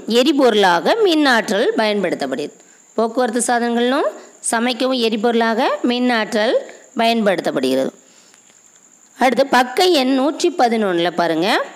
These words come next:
பொறுத்துகன்னு கொடுத்துருக்கு. திரவ எரிபொருள் எது? வாயு எரிபொருள், திண்ம எரிபொருள். அதை நீங்க என்ன செய்யணும்? பொறுத்துகன். திரவ எரிபொருள் எது?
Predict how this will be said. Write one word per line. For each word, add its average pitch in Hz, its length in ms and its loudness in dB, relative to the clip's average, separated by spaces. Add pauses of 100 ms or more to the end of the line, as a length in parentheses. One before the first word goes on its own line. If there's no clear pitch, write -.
(140)
பொறுத்துகன்னு 262 540 0
கொடுத்துருக்கு. 165 320 -4
திரவ 277 320 2
எரிபொருள் 214 440 0
எது? 190 340 -2
வாயு 262 360 2
எரிபொருள், 214 520 -2
திண்ம 254 340 0
எரிபொருள். 170 320 -2
அதை 240 200 -2
நீங்க 240 100 -4
என்ன 240 100 -2
செய்யணும்? 254 360 -4 (420)
பொறுத்துகன். 208 540 -2 (840)
திரவ 294 320 2
எரிபொருள் 277 460 2
எது? 262 480 0